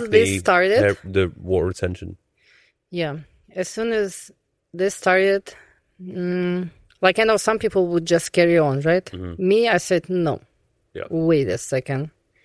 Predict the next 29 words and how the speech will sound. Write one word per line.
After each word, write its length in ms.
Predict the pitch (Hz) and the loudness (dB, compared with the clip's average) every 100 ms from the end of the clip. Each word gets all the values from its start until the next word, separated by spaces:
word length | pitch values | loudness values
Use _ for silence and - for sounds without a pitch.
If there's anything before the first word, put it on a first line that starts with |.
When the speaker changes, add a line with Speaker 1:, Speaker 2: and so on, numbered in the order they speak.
| _ _ _ _ _ _ | _ _ _ _ _ _
Speaker 2:
I 120 | - 175 | -4 0
went, 260 | 185 185 | 2 0
I 120 | 170 | -2
started 340 | 175 - 185 175 | -2 2 2 4
going 200 | 180 165 | 0 0
to 100 | 160 | -4
the 100 | 151 | -4
doctors. 580 | 143 135 - 214 294 - | -2 -2 -2 -4 -4 -14
Speaker 1:
Mm-hmm. 180 | 87 85 78 _ _ _ _ _ _ _ _ _ _ _ _ _ _ _ _ - | -12 -12 -14 _ _ _ _ _ _ _ _ _ _ _ _ _ _ _ _ -6
Speaker 2:
Actually, 580 | 196 220 - 202 185 | -4 -2 -4 0 2
I 100 | 170 170 | 2 2
was 180 | 170 | 0
paying 360 | - 214 233 240 | -2 0 0 -2
him 500 | 220 196 175 208 226 _ | -2 -2 -2 -4 -10 _
for 240 | - 165 156 _ _ | -4 -2 -4 _ _
coaching 460 | - 233 - 185 170 | 2 2 2 -2 0
me 320 | 170 202 214 _ - | -2 -4 -8 _ -10
and 200 | 170 170 | -6 -2
the 60 | |
stuff. 500 | 170 - 170 208 - - - | -4 0 0 0 -4 -20 -14
Speaker 1:
Mm-hmm. 200 | 90 85 85 - _ _ - | -10 -10 -12 -20 _ _ -8
Speaker 2:
And 160 | 185 | -2
when 160 | 190 196 | 0 2
I 100 | 190 | 0
started 360 | 180 185 185 170 | 0 2 2 0
seeing 420 | - 254 240 208 | 0 2 2 0
all 160 | 185 170 | -2 2
this, 480 | 170 214 247 - _ _ _ _ _ _ _ - | 2 2 -2 -12 _ _ _ _ _ _ _ -8
I, 400 | 185 175 175 | -2 0 0